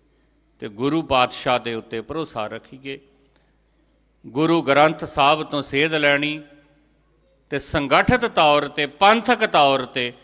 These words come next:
ਇੱਕ ਮੁੱਠ ਰਹਿਣਾ, ਆਪਣੇ ਬੰਦਿਆਂ ਦਾ ਭਰੋਸਾ ਕਰਨਾ, ਪਰ ਜਿਨ੍ਹਾਂ ਤੇ ਭਰੋਸਾ, ਉਹਨਾਂ ਨੇ ਭਰੋਸਾ ਨਹੀਂ ਤੋੜਨਾ। ਨਿਜਵਾਦ ਕੁਛ ਨਹੀਂ ਹੈ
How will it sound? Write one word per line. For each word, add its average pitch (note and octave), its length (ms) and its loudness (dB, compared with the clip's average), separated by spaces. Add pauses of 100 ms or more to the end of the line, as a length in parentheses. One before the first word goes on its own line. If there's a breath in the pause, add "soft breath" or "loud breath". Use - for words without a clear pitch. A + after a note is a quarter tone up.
(340 soft breath)
ਇੱਕ D#3+ 400 -2
ਮੁੱਠ B2 500 -6
ਰਹਿਣਾ, C#3 460 -2 (560 soft breath)
ਆਪਣੇ A#3 460 4
ਬੰਦਿਆਂ E3 500 2
ਦਾ F3 180 4
ਭਰੋਸਾ F3 520 0
ਕਰਨਾ, C#3+ 520 0 (320 loud breath)
ਪਰ E3 140 2
ਜਿਨ੍ਹਾਂ F3 420 2
ਤੇ F3+ 160 -2
ਭਰੋਸਾ, D#3+ 520 0
ਉਹਨਾਂ E3+ 260 2
ਨੇ D#3 120 -4
ਭਰੋਸਾ F3+ 520 -2
ਨਹੀਂ A#2 180 -6
ਤੋੜਨਾ। G#2+ 560 -10 (1200)
ਨਿਜਵਾਦ G3 840 4
ਕੁਛ G#3+ 320 0
ਨਹੀਂ E3 220 0
ਹੈ G#2 340 -4